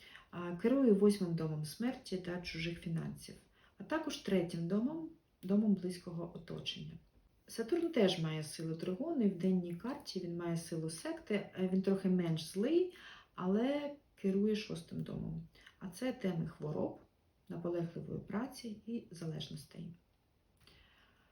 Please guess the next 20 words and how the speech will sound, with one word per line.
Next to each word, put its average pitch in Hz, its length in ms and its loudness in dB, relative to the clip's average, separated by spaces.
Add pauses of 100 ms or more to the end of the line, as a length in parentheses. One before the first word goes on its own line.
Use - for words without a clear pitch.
(200)
Зверніть 294 400 2
увагу, 156 580 -4
коли 254 220 4
я 262 220 4
говорила 220 440 4
про 220 180 -2
Далі, 190 320 2 (760)
то 165 100 -12
шостий 156 480 -8
дім 330 300 -4
читався 196 540 -2
як 185 320 0
наполеглива 151 640 -4
праця, 175 640 -4
рутина, 220 480 2
яка 175 320 2
веде 175 300 2
його 170 260 2
до 170 160 0
успіху. 160 680 -8